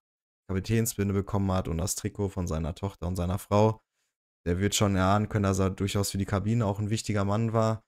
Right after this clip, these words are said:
Und mit Raphael Holzhauser hat man dann eine weitere Enttäuschung, ähm, ja, abgegeben nach einem halben Jahr, den man ihn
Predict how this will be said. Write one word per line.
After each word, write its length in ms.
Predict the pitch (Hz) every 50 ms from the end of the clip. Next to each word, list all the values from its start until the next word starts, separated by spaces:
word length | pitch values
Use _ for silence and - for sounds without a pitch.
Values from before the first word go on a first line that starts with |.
| _ _ _ _ _ _ _ _
Und 120 | - 110
mit 140 | 110 98 -
Raphael 320 | 98 101 - - 110 107
Holzhauser 580 | 98 98 101 107 113 110 - 110 107 107 101 104
hat 60 | 80
man 140 | 95 98 98
dann 120 | 95 95
eine 100 | 95 90
weitere 340 | 90 92 107 107 - 110 110
Enttäuschung, 720 | 107 101 98 - 110 104 104 107 - - 107 104 101 98 -
ähm, 440 | 65 87 92 95 95 92 92 95 92 98
ja, 180 | 98 90 73 -
abgegeben 540 | - 113 - - 113 95 95 101 104 101 98
nach 200 | 95 98 - -
einem 160 | 95 95 92
halben 300 | 98 98 104 101 98 95
Jahr, 240 | 92 92 101 104 107
den 180 | 95 95 92
man 180 | 98 92 90 90
ihn 300 | 90 92 92 95 92